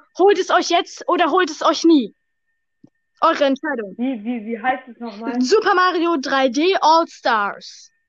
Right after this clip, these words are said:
Speaker 1: Ja, nice.
Speaker 2: Ja, warum nur, nur sechzig?
Speaker 1: Ja, nur sechzig für drei volle Spiele.
Speaker 2: Und was kann man da machen?
Speaker 1: Das sind drei D Mario-Spiele. <laughs> Was denkst du denn?
Speaker 2: Und was kann man da machen bei diesen Spielen?
Speaker 1: Äh,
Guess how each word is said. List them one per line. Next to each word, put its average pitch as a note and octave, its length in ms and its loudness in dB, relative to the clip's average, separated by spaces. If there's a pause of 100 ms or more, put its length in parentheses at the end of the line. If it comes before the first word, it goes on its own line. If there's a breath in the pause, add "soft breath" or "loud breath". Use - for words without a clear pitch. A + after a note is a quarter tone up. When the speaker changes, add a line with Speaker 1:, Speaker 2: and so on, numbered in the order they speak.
(1400)
Speaker 1:
Ja, A#3 200 -6 (160)
nice. A#3 320 -8 (600)
Speaker 2:
Ja, F#3+ 180 -10
warum G#3 300 -8
nur, A#3 300 -8
nur A#3 320 -10
sechzig? A#3 580 -14 (1120)
Speaker 1:
Ja, B3+ 160 2
nur D#4 220 6
sechzig E4 340 -2
für C4+ 100 -4
drei C#4 440 -2
volle D#4+ 320 -2
Spiele. F4+ 340 0
Speaker 2:
Und A3 120 -14
was G#3+ 200 -6
kann B3 160 -2
man C4 200 -4
da A3+ 120 -2
machen? C#4 580 -2
Speaker 1:
Das C4+ 140 0
sind F4+ 200 2
drei D4+ 180 0
D D4+ 160 0
Mario-Spiele. D4+ 840 2 (200)
<laughs> - 180 -20
Was C4 260 -6
denkst C#4+ 320 -4
du C4+ 60 -10
denn? A#3+ 200 -6 (920)
Speaker 2:
Und G#3+ 120 -14
was G#3 220 -4
kann A3 160 -8
man A#3+ 140 -8
da G3+ 120 -8
machen A3 340 -14 (440)
bei G#3+ 120 -12
diesen A#3 300 -14
Spielen? C4 240 -10
Speaker 1:
Äh, A#3 300 4